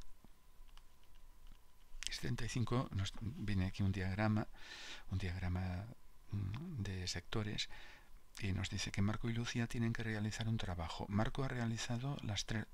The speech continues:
tres séptimas partes. Esto es de Marco. Y Lucía, esta es la parte de Lucía, dos quintas partes. ¿Qué parte del trabajo queda por realizar?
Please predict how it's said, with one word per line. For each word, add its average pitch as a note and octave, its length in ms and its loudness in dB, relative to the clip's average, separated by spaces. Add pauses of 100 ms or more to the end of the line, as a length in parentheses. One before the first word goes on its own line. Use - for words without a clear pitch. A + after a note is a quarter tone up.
(340)
tres A2 220 2
séptimas G2+ 420 0
partes. - 600 -6
Esto - 220 -4
es G#2+ 80 -6
de F#2 100 -2 (1000)
Marco. - 360 -4 (960)
Y A#2 80 -2
Lucía, C3+ 520 2 (1300)
esta - 200 -4
es F#2+ 80 0
la F2+ 80 0
parte F2+ 340 -2
de F#2+ 100 -2
Lucía, A#2 460 0 (260)
dos A2 220 2
quintas F#2+ 340 0
partes. - 520 -6 (720)
¿Qué - 120 0
parte - 340 0
del A#2+ 160 0
trabajo G#2+ 580 0 (440)
queda G#2 280 2
por F#2 200 0
realizar? F2+ 580 0